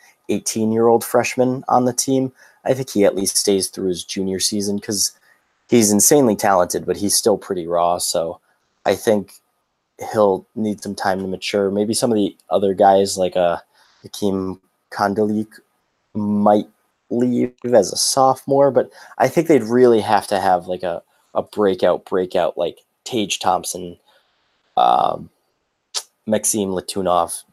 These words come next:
type season to go, and whi-, which would make twenty twenty, twenty twenty-two years from now, uh, really kind of a point where this program can take the next step,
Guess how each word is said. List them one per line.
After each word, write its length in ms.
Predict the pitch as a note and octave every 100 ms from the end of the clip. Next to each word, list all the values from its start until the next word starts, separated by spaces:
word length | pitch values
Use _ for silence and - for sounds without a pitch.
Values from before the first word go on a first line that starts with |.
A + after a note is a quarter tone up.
| _
type 300 | A2 F2+ - _
season 640 | - - G2+ F2+ F2+ F#2 -
to 100 | -
go, 420 | G#2 G#2 G2+ G#2 - - _ _ _ _ _ -
and 420 | G2+ G2 F2+ F2 - _ _ _ _ _ _ _ _ _
whi-, 260 | G#2+ A2 - _ -
which 420 | A2+ G#2+ - - -
would 240 | B2+ A2 G#2
make 400 | G#2 F#2+ - - _ -
twenty 380 | - A#2+ G#2+ G2+
twenty, 540 | - G#2 F#2+ F2+ F2+ F#2 _ _ _ _ _ _ -
twenty 220 | D3 A#2+
twenty-two 460 | - A2+ F2 - G#2+
years 220 | F#2 E2+
from 160 | F#2+
now, 320 | F2+ E2+ E2 - _ _ _
uh, 300 | - A#1+ -
really 460 | G2+ G2+ G#2 G2 F2+
kind 240 | - G2
of 100 | F2+
a 240 | F2+ E2 - _ _ _ _ -
point 280 | - G2 -
where 180 | F2 E2 _
this 180 | G2 -
program 480 | - G2+ F#2 F2+ E2+
can 180 | - F2
take 240 | F2+ F2
the 80 | F2+
next 280 | E2+ E2 -
step, 300 | F2 F2